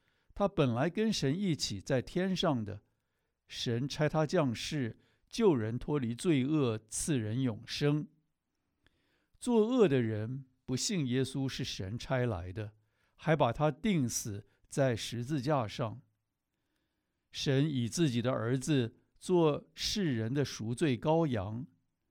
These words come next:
凡信耶稣是神的儿子，并且接受耶稣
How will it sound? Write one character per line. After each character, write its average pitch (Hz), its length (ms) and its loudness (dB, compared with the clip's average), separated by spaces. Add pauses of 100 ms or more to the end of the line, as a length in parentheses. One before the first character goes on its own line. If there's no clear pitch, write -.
(300)
凡 147 340 4
信 185 340 0
耶 185 160 4
稣 190 240 -2
是 - 160 -4
神 123 340 -4
的 185 100 2
儿 110 260 -2
子， 120 400 -2 (420)
并 175 180 6
且 110 240 -2
接 208 300 0
受 196 280 0
耶 175 200 2
稣 180 400 -2